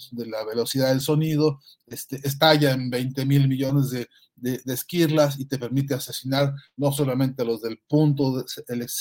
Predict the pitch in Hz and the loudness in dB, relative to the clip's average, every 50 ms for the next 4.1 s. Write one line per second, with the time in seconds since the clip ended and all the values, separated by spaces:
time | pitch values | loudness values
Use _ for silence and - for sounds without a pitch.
0 | - 131 127 - 131 135 139 135 - 143 147 147 147 139 139 127 117 104 - _ | -6 -6 -6 -4 -2 -2 -2 -2 -2 0 0 0 0 -2 -4 -6 -6 -8 -8 _
1 | - 131 127 127 120 113 - 123 120 131 131 143 147 147 143 139 139 139 139 139 | -6 -6 -4 -4 -6 -6 -6 -6 -4 0 2 4 4 6 6 4 4 2 0 -4
2 | - _ - - - - - - - - 120 - - - 139 131 135 127 127 127 | -10 _ -20 -20 -20 -20 -18 -10 -8 -8 -6 -6 -4 -2 0 0 2 2 2 2
3 | 131 151 160 180 180 180 175 143 - 180 175 160 170 165 156 143 139 - 160 170 | 4 4 4 4 4 2 0 0 0 -2 -2 0 0 0 0 0 0 -2 -4 -6
4 | 185 - | -6 -8